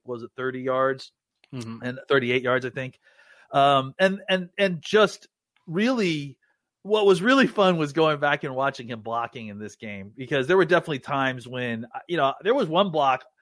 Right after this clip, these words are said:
Speaker 1: where I, you just watch him bury Brandon Graham on the goal line. I can't remember, uh, exactly which drive it was, but, uh, he's just become really fun to watch. You know, I, I s-, like, I, I really like him with the ball in his hands in a way that, uh, the Cowboys haven't had a tight end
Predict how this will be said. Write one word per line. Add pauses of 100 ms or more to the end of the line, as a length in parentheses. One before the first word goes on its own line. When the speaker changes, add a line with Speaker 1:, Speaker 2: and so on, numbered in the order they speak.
(300)
Speaker 1:
where
I,
you
just
watch
him (220)
bury
Brandon
Graham
on
the
goal
line.
I
can't
remember,
uh,
exactly
which
drive
it
was,
but, (480)
uh, (140)
he's
just
become
really
fun
to
watch.
You
know,
I,
I
s-,
like,
I,
I
really
like
him
with
the
ball
in
his
hands
in
a
way
that, (400)
uh, (120)
the
Cowboys
haven't
had
a
tight
end